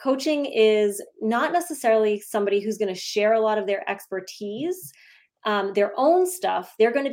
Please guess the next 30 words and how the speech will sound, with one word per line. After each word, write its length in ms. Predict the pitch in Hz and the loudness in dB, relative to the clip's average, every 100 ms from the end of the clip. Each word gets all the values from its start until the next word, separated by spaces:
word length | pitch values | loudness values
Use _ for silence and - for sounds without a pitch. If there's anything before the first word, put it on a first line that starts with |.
| 247 | -8
be 100 | - - | -12 -2
pulling 380 | 269 254 254 240 | 0 0 -2 -10
stuff 340 | - 202 190 | -2 -2 0
from 140 | 202 | -4
the 80 | 196 185 | -6 -6
person 240 | 185 180 180 | -8 -8 -8
they're 240 | 180 - | -8 -8
coaching. 440 | 185 180 - - - _ - 143 - | -8 -8 -10 -14 -18 _ -20 -20 -2
So 140 | 214 | 2
there's 180 | 208 208 | 4 4
a 120 | 202 208 | 4 2
lot 240 | 247 - - | 0 -2 -4
of 320 | 220 202 196 190 - | 0 2 2 -4 -6
listening 640 | 254 277 277 262 240 233 | -4 -4 -4 -4 -4 -4
and 100 | 202 | -6
asking 460 | 202 190 185 - 196 | -6 -6 -8 -10 -10
questions 920 | 202 277 262 - 254 240 226 220 220 220 - | -8 -8 -8 -8 -4 -2 0 0 -2 -8 -8
and 360 | 202 196 190 190 | -4 -2 -2 -6
helping 500 | - 220 220 233 220 214 202 180 | -4 -4 -2 0 0 -2 -6 -4
you 420 | 220 226 226 208 - | -2 2 4 4 2
as 220 | 190 190 | -2 -2
the 80 | - | -4
person 480 | 214 202 185 175 175 | -2 -2 -2 -6 -6
being 380 | 277 294 240 | -4 -2 -2
coached 580 | 214 175 175 180 - - - - _ - | -2 -2 -2 -4 -10 -16 -20 -20 _ -6
to 360 | 208 202 190 190 | 2 6 6 4
identify 640 | - 202 208 202 208 196 180 | 2 2 2 0 -2 0 0
your 240 | 175 175 | 0 -2
own 280 | 208 226 220 | 2 2 4
goals, 760 | 202 196 196 190 190 185 185 | 4 4 4 2 0 -2 -6